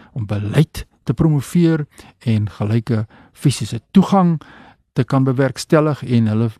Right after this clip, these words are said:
fasiliteer ook die ekonomiese ontwikkeling van persone met gesem-, gestremthede. Gesamentlik ondersteun en verbeter hierdie aksies natuurlik die lewensgehalte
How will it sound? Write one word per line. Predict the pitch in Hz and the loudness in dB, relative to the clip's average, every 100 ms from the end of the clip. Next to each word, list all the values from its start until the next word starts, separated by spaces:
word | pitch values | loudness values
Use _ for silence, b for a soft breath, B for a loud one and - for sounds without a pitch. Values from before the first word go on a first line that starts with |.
| b _ | b _
fasiliteer | - 117 - 107 - 117 110 110 - | -4 -2 0 -4 -2 0 0 -2 -8
ook | 156 113 101 | -4 -4 -4
die | 110 104 b b - | -6 -6 b b -8
ekonomiese | 139 - 110 107 110 110 - | -6 0 0 2 2 -2 -4
ontwikkeling | 120 113 101 117 - 104 98 | -4 -4 -2 -2 0 -2 -2
van | 104 92 | -6 -6
persone | 104 - 104 98 | -6 -4 -2 -2
met | 95 - | -4 -6
gesem-, | - - 104 | -10 -4 -4
gestremthede. | - 120 - 110 110 98 - - _ B B B B | -4 -6 -2 -2 0 -4 -6 -14 _ B B B B
Gesamentlik | - - 175 170 123 117 | -14 0 2 2 2 -2
ondersteun | 113 107 104 - 127 110 | 0 -2 -2 -2 0 0
en | 107 | -2
verbeter | 107 110 107 113 107 - B B | -2 -2 -2 -4 -8 -14 B B
hierdie | - 110 113 | -4 -2 -2
aksies | 107 - 107 | -4 -6 -6
natuurlik | 113 101 117 107 98 | -4 -4 -2 -2 -2
die | 101 | -4
lewensgehalte | 101 101 101 - 104 104 101 | -2 -4 -6 -6 -6 -4 -6